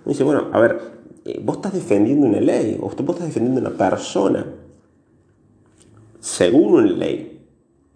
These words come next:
Y esa ley lleva una moral, y esa ley tiene un valor detrás. ¿Qué valor estás defendiendo?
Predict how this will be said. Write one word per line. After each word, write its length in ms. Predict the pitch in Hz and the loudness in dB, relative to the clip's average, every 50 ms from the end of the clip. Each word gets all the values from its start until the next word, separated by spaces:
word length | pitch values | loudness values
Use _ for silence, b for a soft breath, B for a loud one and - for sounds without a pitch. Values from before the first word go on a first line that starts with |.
| b b b b | b b b b
Y 100 | - 139 | -2 0
esa 180 | - - - 131 | 0 2 0 2
ley 200 | 107 117 151 151 | 6 6 6 6
lleva 260 | 107 143 190 214 180 | 6 4 4 6 4
una 120 | 135 110 104 | 4 4 4
moral, 340 | 98 101 104 110 113 123 | 2 2 0 0 0 0
y 40 | 147 | 0
esa 160 | 143 - 139 | 0 0 0
ley 160 | 127 156 170 165 - - | 0 0 0 0 -2 0
tiene 200 | 175 202 196 170 | 0 2 2 2
un 140 | 139 110 | 2 2
valor 460 | 101 98 - 294 - 311 349 - - 107 | 2 2 2 2 0 0 0 -2 -2 -4
detrás. 520 | 101 98 - - 85 - - - - - - _ _ _ _ _ _ _ _ _ b b b | -6 -6 -4 -6 -8 -8 -8 -14 -20 -20 -20 _ _ _ _ _ _ _ _ _ b b b
¿Qué 100 | - 240 | 2 4
valor 300 | 262 240 202 165 151 156 | 4 6 6 6 6 4
estás 280 | 147 151 - 135 127 123 | 2 0 -2 -2 -2 -2
defendiendo? 840 | 120 113 - 92 92 87 95 92 87 65 53 - - - - - | -2 -4 -4 -6 -6 -6 -6 -6 -6 -6 -8 -10 -12 -12 -16 -18